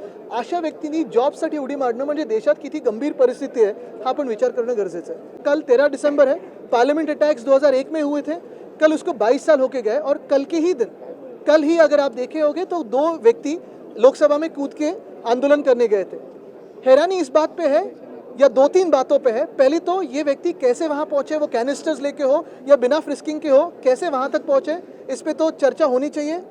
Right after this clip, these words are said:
विचार विमर्श होना चाहिए। लेकिन इससे भी हैरानी की बात यह है कि जिन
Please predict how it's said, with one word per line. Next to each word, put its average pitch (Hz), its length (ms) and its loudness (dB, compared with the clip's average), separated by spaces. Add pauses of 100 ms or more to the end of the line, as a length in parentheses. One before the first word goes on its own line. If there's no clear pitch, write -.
विचार 262 260 2
विमर्श 277 260 0
होना 269 180 -2
चाहिए। 285 260 -8 (520)
लेकिन 302 300 4
इससे 349 220 -2
भी 381 120 6
हैरानी 294 340 4
की 330 120 -4
बात 294 260 2
यह 240 160 6
है 240 140 0 (580)
कि 330 100 0
जिन 330 360 0